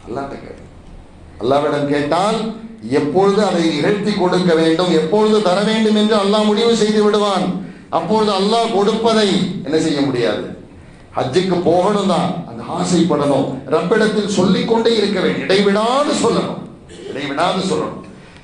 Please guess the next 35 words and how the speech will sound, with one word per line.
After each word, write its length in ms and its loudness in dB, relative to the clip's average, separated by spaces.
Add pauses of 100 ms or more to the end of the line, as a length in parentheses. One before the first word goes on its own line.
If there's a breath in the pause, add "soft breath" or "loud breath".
(140 loud breath)
ஒரு 120 2
காரியம் 460 2
ஒரு 100 2
அதிகாரியின் 580 0
மூலமாக 360 2
நமக்கு 360 0
ஆக 280 0
வேண்டும் 300 2
என்று 180 2
சொன்னால், 540 0 (280 loud breath)
அவர் 340 0
சடைந்து 760 0
போனாலும், 560 2 (140)
நம்மை 380 0
கொண்டு 260 2
அவர் 260 2
ஒழிய 320 2
முற்பட்டாலும், 840 0 (140)
அவரை 380 0
தேடி 300 0
பிடித்து 420 2
நம்முடைய 380 4
கோரிக்கையை 460 2
வைத்துக் 340 2
கொண்டே 260 2
இருக்கிறோமா 520 2
இல்லையா? 500 -2 (2000)
"உதுஊனி 540 2
அஸ்தஜிப் 440 -4
லக்கும்", 280 -4
நீ 100 -6
கேளுங்க, 520 0
நான் 200 -2
தர்றேங்கிறான் 540 -4
அல்லாஹ். 240 -12